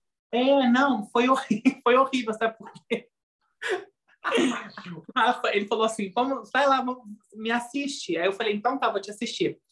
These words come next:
Aí a gente foi junto pro teatro. Chegando lá, um dos humoristas não tinha ido. E aí o Rafa falou assim, "Não, o Cuba, ele, ele apresenta no lugar dele."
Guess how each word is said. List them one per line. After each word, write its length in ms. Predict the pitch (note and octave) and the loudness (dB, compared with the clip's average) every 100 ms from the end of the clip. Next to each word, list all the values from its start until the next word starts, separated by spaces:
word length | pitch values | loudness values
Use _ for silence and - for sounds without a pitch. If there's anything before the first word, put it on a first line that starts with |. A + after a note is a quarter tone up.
| _ _ _ | _ _ _
Aí 120 | E3+ G3 | 0 2
a 40 | |
gente 180 | A#3 - | 2 2
foi 160 | B3 | 2
junto 240 | A#3 A#3 - | 2 -2 -4
pro 100 | A3 | -10
teatro. 440 | - G#3+ F3+ E3 | 0 0 0 -4
Chegando 460 | D#3+ C4 A#3+ A3 F#3 | -2 0 2 2 4
lá, 320 | F#3 G3+ G#3 _ _ _ _ _ | 4 2 0 _ _ _ _ _
um 200 | G#3+ B3 | 0 2
dos 160 | C4 A3 | 2 0
humoristas 680 | G#3+ F#3 F3+ G#3+ G#3 F3+ E3+ | 0 0 0 -2 -2 -2 0
não 160 | G3 G#3 | 0 0
tinha 280 | - G#3 F#3+ | 0 2 0
ido. 380 | D3+ B2+ A#2+ _ _ _ _ _ _ _ _ _ _ _ - - - - | -2 -12 -16 _ _ _ _ _ _ _ _ _ _ _ -20 -20 -18 0
E 100 | F#3+ | 4
aí 80 | A3+ | 4
o 40 | |
Rafa 240 | A3 A3+ G#3+ | 4 2 4
falou 240 | A3 G#3+ | 2 4
assim, 280 | G#3+ - G3+ | 0 0 -2
"Não, 240 | A3 C4 | 0 2
o 160 | A#3+ - | 0 -2
Cuba, 260 | - A3+ A#3+ A#3+ | -4 0 2 2
ele, 140 | A#3+ | 0
ele 140 | A3 A3+ | 0 0
apresenta 520 | A3+ B3 A#3+ A#3+ B3 | 2 2 2 0 -2
no 80 | G#3+ | -4
lugar 300 | G3 F3+ F3 | -2 -2 -2
dele." 380 | E3 D3 C3 C3+ | -6 -8 -10 -18